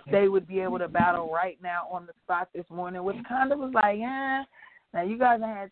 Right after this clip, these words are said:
two weeks. Eh, eh, we shouldn't be feeling that type of way if y'all had had two, you know, a week,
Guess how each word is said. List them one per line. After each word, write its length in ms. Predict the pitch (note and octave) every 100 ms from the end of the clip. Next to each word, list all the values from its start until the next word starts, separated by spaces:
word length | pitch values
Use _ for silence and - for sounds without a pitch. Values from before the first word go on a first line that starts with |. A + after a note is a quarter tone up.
| -
two 100 | G#3
weeks. 300 | F#3 E3 - _ _ _ _ - - _ _
Eh, 100 | F#3+
eh, 360 | F3+ - A3+ F3+
we 160 | F#3+ G#3
shouldn't 220 | A#3+ B3 A#3
be 100 | A#3
feeling 220 | A#3 A3+
that 180 | G3+ F#3+
type 220 | G#3+ F#3
of 60 | F3
way 200 | G3 F#3+
if 80 | E3+
y'all 240 | F3+ F3
had 80 | E3+
had 220 | F3 E3 _
two, 60 | G#3
you 180 | F#3 C4+
know, 280 | G#3 D#3+ D#3
a 100 | D#3+
week, 300 | F#3 G3+